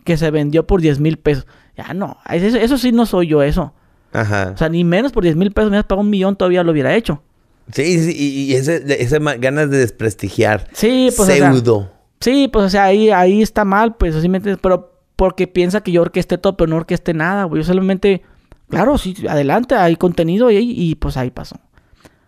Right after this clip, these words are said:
Speaker 1: Pero lo voy a entrevistar al señor ese, a ver qué me tiene que decir.
Speaker 2: Anda muy activo en las redes sociales. Sí, anda muy metido. A lo mejor sí te da
Speaker 1: Pero,
Speaker 2: una
Speaker 1: pero fíjate que hasta eso, o sea, independientemente, yo pienso que, o sea, en el fondo yo lo hubiera hecho también. Tú lo hubieras hecho tú, la verdad.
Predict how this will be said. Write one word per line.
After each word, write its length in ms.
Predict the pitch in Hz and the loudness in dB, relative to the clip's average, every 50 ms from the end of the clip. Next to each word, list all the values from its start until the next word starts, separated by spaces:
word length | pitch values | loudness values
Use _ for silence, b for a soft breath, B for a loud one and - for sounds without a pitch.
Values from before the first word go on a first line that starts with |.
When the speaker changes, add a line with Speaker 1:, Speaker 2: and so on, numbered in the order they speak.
| b b b - | b b b -8
Speaker 1:
Pero 100 | 311 320 | -4 0
lo 80 | 277 | 0
voy 80 | 262 262 | 2 2
a 40 | 277 | 0
entrevistar 360 | 269 285 269 226 - - 202 | 0 0 0 0 0 0 -2
al 80 | 208 | -2
señor 300 | 196 - 185 180 170 160 | -2 -2 -2 0 0 2
ese, 180 | 156 156 151 165 | 2 2 2 0
a 60 | 147 | 0
ver 140 | 147 147 147 | 0 0 -2
qué 80 | - 165 | -4 -6
me 140 | 160 156 151 | -6 -6 -8
tiene 220 | 151 - 151 151 147 | -6 -6 -8 -6 -6
que 60 | 147 | -6
decir. 220 | 143 143 - 143 - _ _ _ _ _ _ _ - | -8 -8 -10 -12 -12 _ _ _ _ _ _ _ -8
Speaker 2:
Anda 240 | 110 110 123 151 | -6 -4 -2 -2
muy 200 | 156 160 165 170 | -2 0 0 0
activo 420 | 170 170 151 - - 143 143 156 165 | 0 0 -2 -2 -2 0 2 2 2
en 100 | 165 151 | 2 2
las 180 | 143 135 123 | 0 0 0
redes 220 | - 135 135 139 135 | 0 0 0 0 0
sociales. 720 | 135 117 104 110 113 123 139 156 165 151 127 123 147 160 - - _ _ - _ _ - | -2 -2 0 0 0 0 0 -2 -4 -6 -6 -10 -16 -20 -20 -20 _ _ -20 _ _ -8
Sí, 340 | - 95 98 110 120 120 123 | -6 -4 -4 -4 -2 -2 -2
anda 240 | 123 127 127 131 | -2 0 0 -2
muy 240 | 127 123 127 127 131 | 0 0 0 0 0
metido. 640 | 123 127 123 120 - 113 117 120 120 117 107 - b b b b b | 0 -2 -2 -2 -2 -2 0 2 0 0 -2 -4 b b b b b
A 100 | b - | b -4
lo 60 | 104 | -2
mejor 200 | 101 90 95 98 | -2 -2 -2 -2
sí 140 | 101 117 123 | 0 -2 -2
te 140 | 110 - 117 113 | -2 -2 0 2
da 100 | 113 110 | 2 4
Speaker 1:
Pero, 180 | 214 233 240 | 4 4 4
Speaker 2:
una 240 | 226 185 101 101 - | 4 2 0 -2 0
Speaker 1:
pero 160 | - 214 214 | 2 2 2
fíjate 280 | 220 220 240 254 262 311 | 2 2 0 0 0 -2
que 80 | 247 | -2
hasta 180 | 285 262 - 202 | -2 -2 0 0
eso, 480 | 202 190 - 294 285 233 180 135 113 - - | 0 2 2 2 2 2 0 -2 -4 -6 -6
o 80 | - | -2
sea, 100 | 151 165 | -2 -2
independientemente, 720 | 160 156 151 - 160 165 175 220 220 226 233 220 - 247 220 - _ _ _ _ _ _ _ _ _ _ _ - | -2 -2 -4 -4 -4 -4 -2 -2 -2 -2 -2 0 0 0 -2 -2 _ _ _ _ _ _ _ _ _ _ _ -14
yo 200 | - 214 214 254 | -6 -2 -2 0
pienso 240 | - 302 294 269 220 | 2 2 2 2 0
que, 80 | - 214 | 0 0
o 60 | 202 | 0
sea, 100 | 180 185 | 0 0
en 60 | 170 170 | 0 0
el 100 | 165 156 | -2 0
fondo 220 | - 214 247 294 | 0 0 0 2
yo 80 | 269 277 | 0 2
lo 60 | 262 269 | 2 2
hubiera 140 | 269 262 254 | 2 2 0
hecho 120 | 247 240 | -2 -2
también. 200 | - 185 165 180 | -6 -6 -6 -4
Tú 80 | 220 247 | -2 0
lo 60 | 285 | 2
hubieras 180 | 294 302 277 254 | 4 2 2 2
hecho 180 | 254 - 277 | 0 -2 -2
tú, 120 | - 311 285 | 0 0 0
la 120 | 202 165 | 2 2
verdad. 260 | 156 147 147 127 - | 2 2 0 0 -2